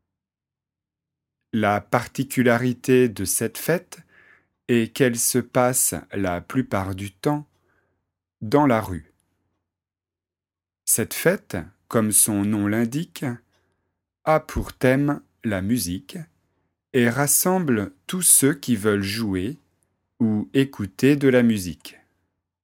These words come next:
Les musiciens doivent juste prévenir la mairie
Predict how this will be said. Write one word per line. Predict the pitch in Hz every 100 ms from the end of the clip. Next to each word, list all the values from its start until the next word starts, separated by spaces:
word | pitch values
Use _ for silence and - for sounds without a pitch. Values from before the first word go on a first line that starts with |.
| _ _ _ _ _ _ _ -
Les | 107
musiciens | 104 95 101 92 120 127 175
doivent | 135 113
juste | 98 90 120 113 - 90
prévenir | - 123 104 110 117 117 98 80
la | 92 90
mairie | 92 92 110 196